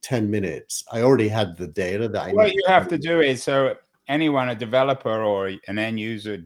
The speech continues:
Speaker 2: brings their own data to this.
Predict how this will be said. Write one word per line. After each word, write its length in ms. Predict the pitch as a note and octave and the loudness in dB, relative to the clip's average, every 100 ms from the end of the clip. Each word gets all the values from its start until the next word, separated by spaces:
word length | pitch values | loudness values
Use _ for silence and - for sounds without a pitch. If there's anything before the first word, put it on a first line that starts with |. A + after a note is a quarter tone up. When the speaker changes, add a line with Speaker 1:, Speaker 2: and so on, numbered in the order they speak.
| - | -4
Speaker 2:
brings 320 | B2 B2 A2 | -2 -2 -2
their 280 | B2 A2+ A#2 | 0 2 4
own 420 | A#2+ A#2+ A2+ G#2 _ _ _ _ _ _ _ _ _ _ | 4 4 0 -6 _ _ _ _ _ _ _ _ _ _
data 460 | A2 A#2+ A2+ - G#2 _ - | 0 2 0 -4 -10 _ -10
to 260 | C3+ A2+ | -8 -6
this. 480 | F2 A#1+ - - - | -8 -12 -14 -20 -20